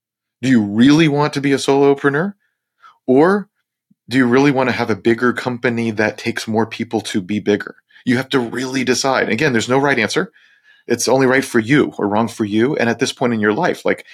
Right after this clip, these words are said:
I started W P Engine wanting to bootstrap again, then I changed my mind. So that's okay. Um,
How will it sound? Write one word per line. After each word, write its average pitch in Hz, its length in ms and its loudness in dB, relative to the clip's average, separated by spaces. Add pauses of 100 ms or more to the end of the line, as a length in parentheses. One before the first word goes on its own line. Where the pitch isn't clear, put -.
(180)
I - 80 -2
started 113 240 0
W 113 180 2
P 113 140 -2
Engine 110 220 -2
wanting 104 220 0
to - 80 -20
bootstrap 107 340 -4
again, 156 200 -2
then 175 100 2
I 170 60 0
changed 175 240 -4
my 180 80 0
mind. 208 360 0
So 92 240 0
that's - 200 -2
okay. - 280 -2 (640)
Um, 120 340 -2